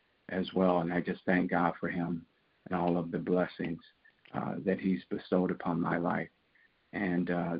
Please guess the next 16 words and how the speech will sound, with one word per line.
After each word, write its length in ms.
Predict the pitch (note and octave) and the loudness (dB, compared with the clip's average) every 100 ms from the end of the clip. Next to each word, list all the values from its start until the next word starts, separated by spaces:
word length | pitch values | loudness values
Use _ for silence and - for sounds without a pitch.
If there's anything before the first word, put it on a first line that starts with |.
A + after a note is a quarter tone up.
| - | -4
to 300 | F#2 F2+ F2+ - _ _ _ _ _ _ _ _ _ G#2+ | 0 0 0 -6 _ _ _ _ _ _ _ _ _ 2
giving 280 | F#2+ F#2 F2+ | 6 6 6
honor 320 | F2+ F#2 F2+ | 4 4 2
to 160 | - F#2+ | 0 -2
his 180 | F2 F2+ | -2 0
wife, 320 | F2+ F2 F2 - _ _ _ _ | 0 0 -2 -10 _ _ _ _
First 240 | F#2 F2+ - | 0 0 0
Lady 260 | F#2+ F#2 | -2 0
Brooks, 400 | F2+ F2+ F2 E2+ - | 0 2 2 0 -4
and 260 | F#2 E2+ E2+ | -2 -2 -2
to 260 | G2 F2 E2 - _ _ _ _ | 0 0 0 -6 _ _ _ _
all 220 | G2 G2 F#2+ | 4 6 6
of 140 | F2 | 4
you 260 | F#2+ F2+ F2 | 2 2 0
of, 240 | F2 E2+ D#2 | -2 -4 -4
uh, 160 | F2 | -6